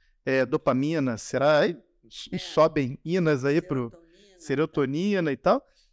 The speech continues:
Speaker 1: E aí, poxa, oh, que bom que eu, que eu vim, que bom que eu fiz, que bom que,
Speaker 2: É.
Speaker 1: né? É, então, então, então, de certa maneira, poxa, a gente tá, é, de certa, de certa forma,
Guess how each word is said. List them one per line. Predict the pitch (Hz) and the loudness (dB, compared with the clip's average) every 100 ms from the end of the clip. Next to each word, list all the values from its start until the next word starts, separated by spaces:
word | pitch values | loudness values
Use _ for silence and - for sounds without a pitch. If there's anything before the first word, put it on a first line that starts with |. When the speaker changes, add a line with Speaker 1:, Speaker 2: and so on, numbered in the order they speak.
| _ | _
Speaker 1:
E | 202 | -2
aí, | 311 302 320 | 0 0 0
poxa, | 339 - 320 - 233 - - | -2 -2 -2 -2 -6 -8 -8
oh, | - | -6
que | 202 - | -8 -12
bom | 202 208 277 320 | -4 0 0 0
que | - | 0
eu, | 202 165 147 - | 0 0 -6 -2
que | |
eu | 170 | 0
vim, | 151 190 156 - _ | 2 -2 -2 -10 _
que | 214 | -8
bom | 170 220 226 | 0 0 0
que | |
eu | 196 | -4
fiz, | - 190 165 - | -2 -4 -4 -6
que | - | -8
bom | 147 190 | -2 -2
que, | 202 196 180 | -2 -6 -6
Speaker 2:
É. | 151 | -2
Speaker 1:
né? | 156 190 - _ _ _ _ _ | 0 0 -4 _ _ _ _ _
É, | - 135 135 131 123 117 120 - | -4 0 0 0 0 -2 -4 -6
então, | - 123 - 139 151 147 131 | -8 -6 -4 -4 -2 -4 -2
então, | 123 117 139 135 127 - | -4 -4 -4 -4 -8 -10
então, | 123 120 131 139 151 147 117 | -10 -6 -4 -4 -4 -4 -8
de | |
certa | - 135 131 | -6 -4 -2
maneira, | 147 123 127 143 156 151 | -4 -2 0 2 2 0
poxa, | - - 147 - | -4 -4 -2 -2
a | |
gente | 123 139 - | -4 -4 -6
tá, | - 131 143 131 - - | -2 0 0 -4 -10 -8
é, | 123 117 | -6 -6
de | - - | -10 -8
certa, | - 120 - - _ | -6 -6 -8 -12 _
de | |
certa | - 123 - | -6 -6 -6
forma, | 120 - 123 131 127 | -6 -4 -2 -2 -6